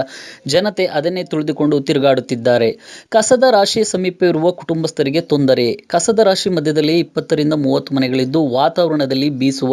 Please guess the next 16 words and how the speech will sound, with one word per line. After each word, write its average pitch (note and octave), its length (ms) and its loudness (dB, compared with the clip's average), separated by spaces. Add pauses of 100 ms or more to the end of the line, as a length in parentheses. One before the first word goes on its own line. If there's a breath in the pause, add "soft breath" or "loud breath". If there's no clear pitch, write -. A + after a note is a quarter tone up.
(100)
ಗಾಳಿಯೊಂದಿಗೆ B2+ 720 0 (120)
ದುರ್ವಾಸನೆ B2+ 580 0 (480 loud breath)
ಮನೆಯೊಳಗೆ G3 480 2
ಬರುತ್ತಿದ್ದು, C3+ 520 -2
ಕಸದ F#3 320 -2
ಮೇಲೆ F#3+ 320 0
ಇದ್ದ C3 160 -2
ನೊಣ, B2+ 260 2 (120)
ಸೊಳ್ಳೆ, C#3+ 460 0
ಕ್ರಿಮಿಕೀಟಗಳು D#3 840 0
ಮನೆಯಲ್ಲಿರುವ D3+ 680 2
ತರಕಾರಿ C#3+ 600 0
ಹಾಗೂ C3 380 0
ಆಹಾರದ D#3 580 0
ಮೇಲೆ C#3+ 260 2
ಕುಳಿತುಕೊಂಡು B2+ 560 0